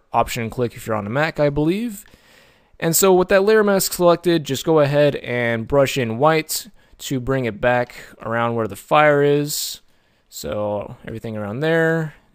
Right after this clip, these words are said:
and everything around there. Do, do, do, do. And of course, you can always go back and get rid of the distortions on, like, the arms and the shoulders and all that. And of course the hands.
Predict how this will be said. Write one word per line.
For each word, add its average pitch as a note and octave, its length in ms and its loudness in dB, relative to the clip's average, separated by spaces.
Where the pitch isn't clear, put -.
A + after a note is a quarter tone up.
and G#2 440 -10
everything G2+ 420 -12
around F2 240 -14
there. C3+ 380 -6
Do, - 80 -20
do, - 100 -20
do, - 120 -20
do. E3+ 460 -10
And D3+ 300 0
of C3+ 80 -4
course, C#3+ 340 4
you - 60 -8
can C3+ 100 -2
always B2+ 220 2
go C3 140 0
back A#2+ 460 0
and A2+ 220 -4
get A2+ 140 -4
rid A2+ 180 -2
of G#2+ 140 -4
the G#2+ 80 -6
distortions A2 600 -4
on, G#2 300 -6
like, G#2 140 -8
the G#2 100 -2
arms A2+ 440 -2
and G#2 80 -8
the F#2+ 60 -8
shoulders C#3 400 0
and C#3 80 -4
all C3+ 140 2
that. - 560 -4
And E3+ 140 -2
of D#3 100 -2
course D#3+ 240 2
the - 80 -4
hands. C3+ 800 -2